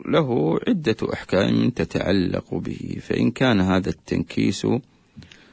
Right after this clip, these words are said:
بين الآيات أو بين الكلمات فهذا محرم،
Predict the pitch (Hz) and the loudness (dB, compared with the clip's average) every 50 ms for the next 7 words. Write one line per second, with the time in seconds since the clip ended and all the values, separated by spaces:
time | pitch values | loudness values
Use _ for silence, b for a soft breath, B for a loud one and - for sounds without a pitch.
0 | b b b - - 110 127 120 104 98 104 104 101 98 101 101 107 110 110 - | b b b 0 2 2 4 4 4 2 2 2 4 4 6 6 6 6 4 2
1 | - - _ - 107 98 - - 90 87 85 87 87 95 104 117 131 131 120 - | 0 -4 _ -2 0 0 2 2 2 4 4 4 4 4 4 4 2 2 0 -2
2 | - - - 85 82 80 85 95 107 98 87 82 - - - 80 85 90 90 95 | -2 -2 0 0 0 2 2 2 2 2 0 -2 -2 -4 -6 -4 -2 0 0 2
3 | - 95 - - 80 - - 76 82 85 90 - - - - - - - - - | 0 0 -2 -4 -8 -6 -4 -2 0 0 0 -2 -4 -4 -4 -4 -4 -4 -6 -10